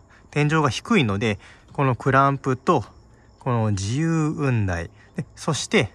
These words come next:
えー、アクションカメラ、あの、GoProとかもですね、あのー、共用なんですけれども、えー、アクションカメラを、えー、雲台に取り付けるための、この、えー、なんていうんですかね、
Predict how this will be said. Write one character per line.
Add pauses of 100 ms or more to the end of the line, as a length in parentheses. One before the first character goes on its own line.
(480)
え
ー、
ア
ク
シ
ョ
ン
カ
メ
ラ、
あ
の、
GoPro
と
か
も
で
す
ね、 (300)
あ
の
ー、
共
用
な
ん
で
す
け
れ
ど
も、 (300)
え
ー、
ア
ク
シ
ョ
ン
カ
メ
ラ
を、 (360)
え (380)
ー、
雲
台
に
取
り
付
け
る
た
め
の、 (380)
こ
の、 (520)
え
ー、
な
ん
て
い
う
ん
で
す
か
ね、